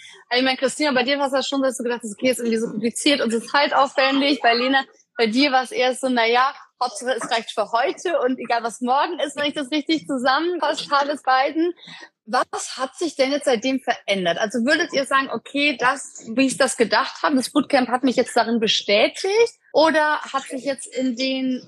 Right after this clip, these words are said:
kurzen Wochen auch schon was für euch verändert? Weil bei den Glaubenssätzen ist es ja auch so, normalerweise, es dauert ja recht lange, bis man sowas auch irgendwie ablegen kann.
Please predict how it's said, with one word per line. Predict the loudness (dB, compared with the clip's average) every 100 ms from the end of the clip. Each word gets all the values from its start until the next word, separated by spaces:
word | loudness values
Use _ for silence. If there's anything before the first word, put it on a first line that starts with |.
| -10
kurzen | -4 -4 -2 0
Wochen | 0 0 -2
auch | -2
schon | -2 -4
was | -4
für | -6
euch | -6
verändert? | -2 -2 0 -2 2
Weil | 2 2 0
bei | 0 0
den | -2 2
Glaubenssätzen | 2 2 -2 -4
ist | -8
es | -4
ja | -2
auch | -2
so, | -2
normalerweise, | -4 0 2 2 0 -2
es | -4
dauert | -2 0 0
ja | -2
recht | -2 -6 -6
lange, | -4 -2 0 -2
bis | -2 -4
man | -6 -6
sowas | -6 -4
auch | -4 -4 -6
irgendwie | -6 -4 2
ablegen | 0 2 0 0 0 -2
kann. | -2 0 2 0